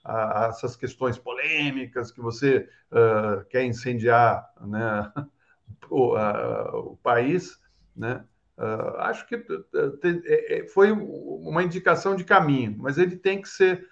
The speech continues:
a rota tem que ser corrigida. Ah, gostei do que o Lula falou, né? Mas realmente, eh, foi um, um, um leque muito grande de questões e o, você sabe que na comunicação um tema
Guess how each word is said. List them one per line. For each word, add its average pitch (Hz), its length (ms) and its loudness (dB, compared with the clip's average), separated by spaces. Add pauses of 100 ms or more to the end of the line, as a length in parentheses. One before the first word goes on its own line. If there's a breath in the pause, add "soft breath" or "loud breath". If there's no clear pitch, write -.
(160 soft breath)
a 139 100 4
rota 170 320 8
tem 165 200 -2
que - 60 -10
ser 143 220 -2
corrigida. 170 720 4 (580)
Ah, 135 240 -2
gostei 190 500 4
do 117 140 -8
que 131 80 -10
o 123 60 -4
Lula 120 320 0
falou, 131 680 -2
né? 135 280 -6 (280)
Mas 208 240 -6
realmente, 202 760 2 (220)
eh, 139 300 0
foi 185 200 -2
um, 190 200 -4
um, 123 680 -8
um 120 40 -2
leque 147 320 0
muito 208 320 -4
grande 123 480 -2
de 110 120 -16
questões 120 840 -6 (380)
e 127 240 -8
o, 131 360 -8
você 156 280 -2
sabe 165 340 0
que 175 120 -2
na 165 140 4
comunicação 151 1000 2
um 214 180 2
tema 160 560 -2